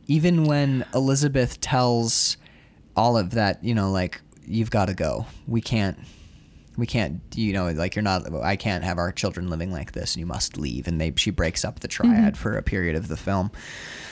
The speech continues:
Speaker 1: Um, even then, Olive doesn't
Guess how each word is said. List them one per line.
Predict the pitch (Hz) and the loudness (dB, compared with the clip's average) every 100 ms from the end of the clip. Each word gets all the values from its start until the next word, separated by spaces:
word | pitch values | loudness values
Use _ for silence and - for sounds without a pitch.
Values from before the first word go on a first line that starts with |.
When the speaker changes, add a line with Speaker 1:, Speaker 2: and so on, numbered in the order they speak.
| - - - - - - | -16 -18 -20 -20 -10 0
Speaker 1:
Um, | 131 110 95 82 - - - | 2 4 4 0 -6 -20 0
even | 165 190 220 156 | 4 6 6 6
then, | 113 143 123 64 58 - - - - - - - - - - - - - - - | 4 4 4 2 -4 -6 -18 -20 -20 -20 -20 -20 -20 -20 -20 -10 -10 -10 -2 4
Olive | 120 143 143 123 | 6 6 4 4
doesn't | 110 117 120 110 | 4 6 4 2